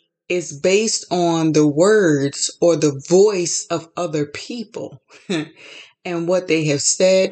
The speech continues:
what they have spoken, and what they have implied. Now, I told y'all that Webster was my,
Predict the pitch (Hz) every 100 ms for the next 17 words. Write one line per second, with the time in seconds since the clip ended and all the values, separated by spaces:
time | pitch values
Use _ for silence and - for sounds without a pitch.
0 | - 165 160 151 147 143 - - 180 175
1 | 175 165 165 160 _ _ _ - 160 147
2 | 160 160 160 151 143 147 135 131 - -
3 | 135 - 147 139 127 117 113 - _ _
4 | _ _ _ _ - 165 175 175 175 214
5 | 240 208 202 196 180 170 165 170 - -
6 | 151 151 156 147